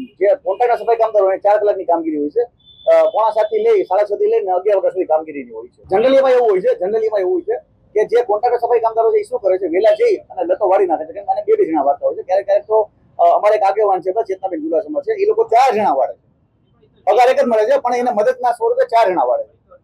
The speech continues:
નહીં, નહીં સર, હું એ બાબતની ગેરંટી લઉં છું કે કોન્ટ્રાક્ટર સફાઈ કામદારો કદાચ કંઈક ભંગ કરતા હોય, કદાચ ક્યાંક એવું બનતું હોય છે, તો તમારી સાથે આવું એની હાલત પણ હું દેખાડું કે એ કેવી પરિસ્થિતિમાં કામ કરતા છે. અને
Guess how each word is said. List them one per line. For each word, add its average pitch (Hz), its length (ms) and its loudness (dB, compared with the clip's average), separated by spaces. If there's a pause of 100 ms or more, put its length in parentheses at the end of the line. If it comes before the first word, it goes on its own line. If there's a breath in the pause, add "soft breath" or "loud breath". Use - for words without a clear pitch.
(140)
નહીં, - 340 0
નહીં 208 180 2
સર, - 120 -6
હું 247 500 0
એ 240 80 0
બાબતની 240 320 0
ગેરંટી 220 320 0
લઉં 190 180 0
છું 480 180 -6 (420)
કે - 160 -4
કોન્ટ્રાક્ટર 254 520 0
સફાઈ 262 140 4
કામદારો 247 300 0
કદાચ 240 220 0
કંઈક 240 200 0
ભંગ 220 520 0
કરતા 220 300 2
હોય, 185 120 2
કદાચ 262 360 0
ક્યાંક 262 200 2
એવું 247 220 4
બનતું 269 160 -2
હોય - 80 0
છે, 453 160 -2 (480)
તો 622 80 -4
તમારી 240 260 2
સાથે 220 260 2
આવું 247 140 4
એની 247 100 -4
હાલત 185 280 0
પણ 226 140 -6
હું 208 100 -4
દેખાડું 185 360 0 (400)
કે - 60 2
એ - 80 4
કેવી 262 220 2
પરિસ્થિતિમાં 247 400 0
કામ 226 180 2
કરતા 226 200 0
છે. 254 40 2
અને 254 120 0